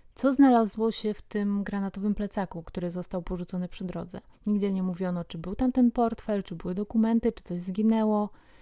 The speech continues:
Także wyglądało to trochę tak, jak gdyby policja nie ujawniała tych szczegółów, żeby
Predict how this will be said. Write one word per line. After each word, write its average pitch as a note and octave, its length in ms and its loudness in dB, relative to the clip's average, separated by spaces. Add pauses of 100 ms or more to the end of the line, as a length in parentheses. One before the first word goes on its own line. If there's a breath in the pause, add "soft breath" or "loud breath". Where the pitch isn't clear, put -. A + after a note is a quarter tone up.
(140 soft breath)
Także G3 300 -2
wyglądało F#3+ 500 2
to G#3 100 -2
trochę G3+ 280 -4
tak, F#3+ 240 -4
jak G3 120 -2
gdyby F#3 580 -4 (400 soft breath)
policja B3+ 400 4
nie G3 140 4
ujawniała F#3 500 0
tych F#3 180 -8
szczegółów, F#3 520 -2
żeby F3 440 -4